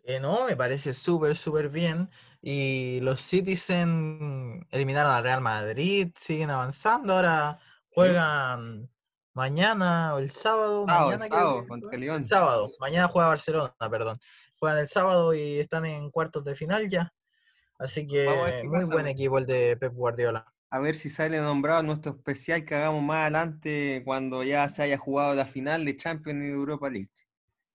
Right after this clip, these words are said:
Speaker 1: Claro, claro, claro.
Speaker 2: Ya, pues, Matías, muy buen
Speaker 1: Ya,
Speaker 2: capítulo,
Speaker 1: Felipe.
Speaker 2: me gustó mucho. Así que eso, pues, nos vemos el próximo lunes.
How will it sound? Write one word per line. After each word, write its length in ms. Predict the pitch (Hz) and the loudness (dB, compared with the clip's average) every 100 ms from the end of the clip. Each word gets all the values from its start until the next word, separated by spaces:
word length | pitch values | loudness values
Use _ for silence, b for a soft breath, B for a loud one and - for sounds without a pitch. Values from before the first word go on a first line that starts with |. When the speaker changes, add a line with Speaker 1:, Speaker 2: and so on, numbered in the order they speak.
| _ _ - _ | _ _ -20 _
Speaker 1:
Claro, 600 | - 170 135 131 123 117 - | -2 2 4 4 2 -4 -4
claro, 280 | 120 113 | -2 -2
claro. 300 | 110 120 117 - _ _ _ _ _ | -2 -4 -4 -12 _ _ _ _ _
Speaker 2:
Ya, 180 | 135 147 | 0 0
pues, 140 | 156 | 0
Matías, 500 | 156 156 175 160 123 - _ _ _ | 0 0 2 2 0 -12 _ _ _
muy 220 | 147 175 | -4 -2
buen 140 | 175 156 | -2 2
Speaker 1:
Ya, 120 | 156 | 2
Speaker 2:
capítulo, 160 | 165 170 185 | 4 4 4
Speaker 1:
Felipe. 240 | 185 160 | 4 4
Speaker 2:
me 80 | 190 | 0
gustó 340 | 147 139 - 156 | -4 -6 -4 0
mucho. 640 | 190 - 190 185 180 180 _ _ _ _ _ _ | 0 0 0 0 0 -4 _ _ _ _ _ _
Así 340 | 135 127 147 139 | -10 -6 -6 -2
que 300 | 143 143 190 | -2 2 0
eso, 240 | 196 175 | 2 0
pues, 140 | 127 120 | -2 -2
nos 180 | 127 | -4
vemos 540 | 131 175 185 180 180 175 | 0 0 2 0 0 0
el 100 | 160 | -2
próximo 480 | 175 175 - 180 180 | -6 -6 -6 -2 0
lunes. 380 | 214 180 120 | 0 0 -2